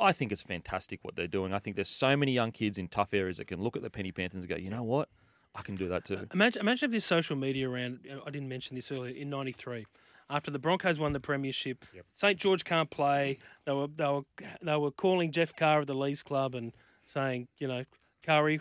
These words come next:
Speaker 2: when, when, have you scored yet?"
Speaker 3: <laughs>
Speaker 2: Um, they said they had another go at the Civic reception.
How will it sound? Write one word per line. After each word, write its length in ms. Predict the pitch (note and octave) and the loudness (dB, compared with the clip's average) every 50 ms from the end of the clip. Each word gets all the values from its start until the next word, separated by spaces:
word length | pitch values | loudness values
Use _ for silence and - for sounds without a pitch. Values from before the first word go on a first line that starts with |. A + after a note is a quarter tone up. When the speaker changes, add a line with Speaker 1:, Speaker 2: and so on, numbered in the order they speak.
| - | 0
Speaker 2:
when, 160 | - E3+ E3 D#3+ | 2 2 2 4
when, 180 | D#3+ F3 F3+ | 4 2 2
have 160 | - E3+ E3 | 4 2 0
you 80 | D3+ D3 | 0 -2
scored 400 | - - - E3 E3+ E3+ E3+ D3+ | -2 0 2 4 4 4 4 4
yet?" 240 | D#3 D#3+ D3+ D#3 - - - - - | 4 4 4 2 0 -4 -10 -4 0
Speaker 3:
<laughs> 180 | - - - - | 0 0 0 0
Speaker 2:
Um, 160 | D3 C#3+ D3 | -2 0 0
they 140 | D3 D#3 D3+ | 2 0 2
said 260 | - - G#3 F#3+ E3 | 4 4 4 4 6
they 140 | F#3 E3+ E3+ | 6 6 6
had 100 | E3+ E3 | 6 6
another 260 | E3 F3+ G3 G3 F#3 | 6 4 4 4 4
go 200 | E3+ F3 E3+ E3 | 4 6 4 4
at 60 | D3 | 2
the 60 | D3 | 0
Civic 400 | C#3+ - - D#3+ D3+ D3+ C#3 - - | -4 -6 -4 -4 -4 -6 -6 -6 -6
reception. 600 | C#3+ C#3 - - C#3+ - - - D3 C3+ C3+ | -6 -4 -4 -4 -4 -4 -4 -4 -4 -4 -4